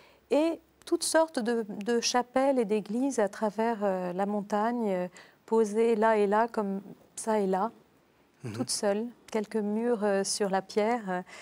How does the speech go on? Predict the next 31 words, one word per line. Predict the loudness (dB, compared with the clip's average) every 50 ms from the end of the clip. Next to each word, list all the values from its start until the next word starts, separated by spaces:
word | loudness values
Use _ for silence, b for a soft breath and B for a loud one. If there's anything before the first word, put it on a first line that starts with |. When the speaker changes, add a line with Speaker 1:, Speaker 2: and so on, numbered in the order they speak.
| B B B B B B B B B -6
Speaker 1:
euh, | -4
nue, | -2 0 0 0 0 -2 -6 -10 -18 _ _ _ -8 -2 0
euh, | 0 0 0 -2
y | -4
compris | -4 -4 -4 -4 -4 -2 0 2
la | 2 2 2
chapelle | 0 -2 -2 -2 -2 -2 0
de | -2 -4
Sainte-Catherine | -4 -4 -6 -4 -4 -4 -4 -4 -4 -4 -4 -4 -4 -4
qui | -2 -4
est | -4 -4 -2 0
au | 2 2 2 2 2
haut | 2 2 2 0
du | -2 -4 -10
plus | -10 -10 -6 -2
haut, | 0 0 2 2 2 0 0
euh, | 0 -2 -4 -6 -8 -12 _ _ _
point | -12 -6 -2 -2 0 0
du, | -2 -4 -6 -6 -6 -10 -14 -18 -20 -20 -20 -20 -18 -14
de, | -12 -10 -10 -10 -10 -12 -12 -14 -16 -18 -20 _ _ _ _ _ -20 -20
du | -18 -18 -18 -16 -12 -8
Sinaï, | -6 -6 -6 -6 -8 -8 -6 -6 -4
de | -4 -4
la | -6 -6
péninsule | -8 -8 -8 -8 -10 -10 -12
du | -12 -12 -12
Sinaï, | -12 -12 -12 -14 -16 -16 -16 -16 -16 -18 _ -18
sur | -12 -8 -6 -6
le | -4
mont | -4 -4 -4
Sainte-Catherine. | -4 -4 -8 -8 -8 -12 -16 -16 -16 -16 -16 -16 -16